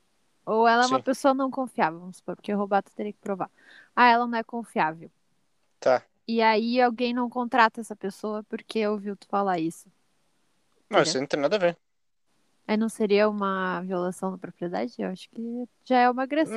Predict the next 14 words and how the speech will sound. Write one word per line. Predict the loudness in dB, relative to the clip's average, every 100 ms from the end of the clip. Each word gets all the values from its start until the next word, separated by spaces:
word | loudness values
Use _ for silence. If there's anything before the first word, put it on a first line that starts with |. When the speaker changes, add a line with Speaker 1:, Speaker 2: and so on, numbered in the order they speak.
| 4
Speaker 2:
Não. | 4
Speaker 1:
daí. | 0 -2 -6 _ _ _ _ _ _
Porque | 0 2
isso | 4 6
aí |
Speaker 2:
Não. | 6
Speaker 1:
é |
injúria, | 6 4 4 4 4 2
né? | 0 -2
No, | -4 -6 -6
no | -4 -4
juspositivismo | -6 -8 -10 -10 -10 -10 -6 -6 -6
seria | -8 -6 -6 -4
injúria. | -2 -2 -2 -4